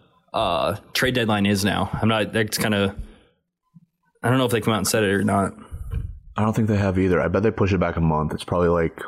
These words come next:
Speaker 2: late March,
Speaker 1: Yeah.
Speaker 2: something like that. Um, I think the obvious answer is, like, what's gonna happen in Houston with Harden.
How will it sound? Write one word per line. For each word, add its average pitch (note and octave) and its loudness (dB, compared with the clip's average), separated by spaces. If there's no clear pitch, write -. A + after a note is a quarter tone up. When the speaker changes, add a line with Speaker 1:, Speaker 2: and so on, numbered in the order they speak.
Speaker 2:
late F2 0
March, D2+ -2
Speaker 1:
Yeah. G2+ -2
Speaker 2:
something D#2+ 0
like C#2+ -2
that. D#2 -2
Um, G2 2
I - -2
think B2+ 2
the G#2 2
obvious G2 0
answer G2 0
is, - -2
like, - -2
what's E2+ -2
gonna D#2+ -2
happen D#2 -2
in D#2+ 2
Houston E2 0
with D#2 -2
Harden. A2+ 0